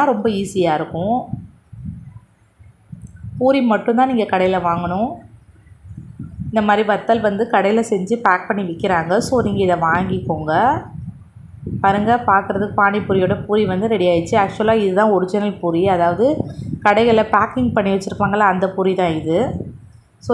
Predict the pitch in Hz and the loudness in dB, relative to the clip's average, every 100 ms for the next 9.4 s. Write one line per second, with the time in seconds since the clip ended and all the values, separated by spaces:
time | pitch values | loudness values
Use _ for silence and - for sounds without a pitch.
0 | 233 220 247 254 233 240 214 208 247 226 | 0 2 2 4 4 4 2 2 0 0
1 | 190 - 196 196 170 175 160 156 170 240 | -2 -2 -2 0 -2 -2 -2 0 0 -2
2 | - - - - - - - - 190 - | -6 -20 -20 -20 -20 -20 -12 -4 -4 0
3 | 269 226 185 190 185 165 - 262 247 226 | 2 4 2 2 2 4 4 2 2 2
4 | 240 220 226 302 226 208 202 196 185 170 | 2 2 2 2 0 -2 0 0 2 2
5 | 165 160 165 160 165 240 311 - - - | 2 2 0 -2 -2 -2 -4 -12 -12 -18
6 | - _ _ 208 214 220 226 220 190 202 | -20 _ _ 0 2 0 0 -2 -2 -4
7 | 170 175 175 214 294 - - _ _ _ | -4 -4 -2 0 0 -2 -18 _ _ _
8 | - 214 196 - 254 269 254 196 220 247 | -4 -4 -2 -4 -2 0 0 0 0 0
9 | 247 240 262 302 | 0 -2 -2 0